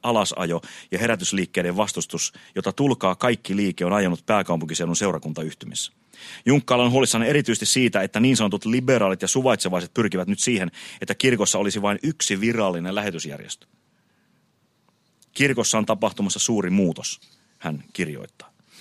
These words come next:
Tulkaa kaikki liike on siis kirkon sisällä toimiva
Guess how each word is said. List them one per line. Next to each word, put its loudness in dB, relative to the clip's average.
Tulkaa 2
kaikki 0
liike 0
on 0
siis -2
kirkon -2
sisällä 2
toimiva 0